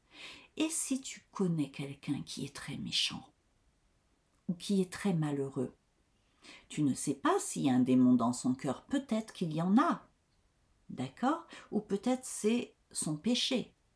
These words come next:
qui le rend méchant ou malheureux. Qu'est-ce qu'il faut faire ? Eh bien, nous pouvons faire des choses. Il y a des histoires dans la Bible où ce sont les papas, les parents qui ont amené leurs enfants démoniaques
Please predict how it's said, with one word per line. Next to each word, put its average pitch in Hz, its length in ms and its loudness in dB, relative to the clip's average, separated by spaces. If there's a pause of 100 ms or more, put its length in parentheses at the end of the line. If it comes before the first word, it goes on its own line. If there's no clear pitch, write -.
(920)
qui - 380 -4
le - 100 -4
rend 123 220 -2
méchant 160 680 0
ou 147 60 -2
malheureux. - 500 -4 (420)
Qu'est-ce - 240 -10
qu'il 175 160 -4
faut 147 180 -8
faire ? - 500 -14 (580)
Eh 160 100 -4
bien, 247 320 4
nous 208 80 6
pouvons 311 360 0
faire 330 280 0
des 285 140 0
choses. 240 580 0 (380)
Il 147 280 -2
y 190 120 2
a 339 240 4 (400)
des 135 280 -4
histoires 269 460 -2
dans 208 160 2
la 170 140 2
Bible 262 360 0 (360)
où 247 100 2
ce 233 180 -4
sont 220 260 2
les 196 140 4
papas, 254 600 4
les 190 120 2
parents 247 520 0
qui - 260 -2
ont 214 100 2
amené 208 380 6
leurs 208 320 0
enfants 247 360 4
démoniaques 180 840 2